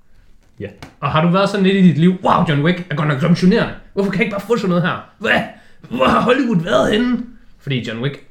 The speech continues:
Speaker 2: er jo lidt nyt.
Speaker 1: Ja.
Speaker 2: Så er det, skulle du bare tage til udlandet. The Raid, som vi har haft snakket om.
Speaker 1: Hmm, vi har endda haft en The Raid-episode.
Speaker 2: Vi har nemlig haft en The Raid-episode,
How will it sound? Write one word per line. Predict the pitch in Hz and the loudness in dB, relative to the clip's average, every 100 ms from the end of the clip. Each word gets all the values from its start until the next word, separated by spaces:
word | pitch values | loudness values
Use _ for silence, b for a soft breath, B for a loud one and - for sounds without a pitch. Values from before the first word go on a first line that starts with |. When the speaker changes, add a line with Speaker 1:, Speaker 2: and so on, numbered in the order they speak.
| - - | -10 -2
Speaker 2:
er | 180 | 2
jo | 170 | 2
lidt | 123 110 | 0 -6
nyt. | 98 - _ _ _ _ _ | -14 -16 _ _ _ _ _
Speaker 1:
Ja. | - - - - - - - - - | -20 -20 -20 -20 -20 -20 -20 -20 -6
Speaker 2:
Så | 240 | -2
er | 254 233 | 2 2
det, | 190 | 2
skulle | 220 | 2
du | 185 | 2
bare | 185 | 2
tage | 147 | 0
til | 135 | -2
udlandet. | 117 104 92 - - - - - - - - - - b b b - | -4 -6 -12 -18 -20 -20 -20 -20 -20 -20 -20 -20 -18 b b b -4
The | 143 151 151 | 0 2 4
Raid, | 190 240 - - | 4 2 -2 -12
som | - 123 | -10 -6
vi | |
har | 131 151 | -2 -2
haft | 123 | -4
snakket | 156 143 156 131 | -2 0 0 -2
om. | 101 - _ _ _ | -6 -14 _ _ _
Speaker 1:
Hmm, | - 104 - | -18 -18 -18
vi | - | -20
har | 95 | -16
endda | 120 120 | -14 -12
haft | 135 135 | -14 -14
en | 113 | -14
The | 101 | -12
Raid-episode. | 104 107 131 - - 117 135 | -10 -12 -12 -16 -14 -12 -8
Speaker 2:
Vi | 147 151 | -8 -6
har | 269 | -2
nemlig | 170 135 | 0 0
haft | 123 | -2
en | 135 | -4
The | 113 | -4
Raid-episode, | 113 117 107 113 | -6 -6 -10 -10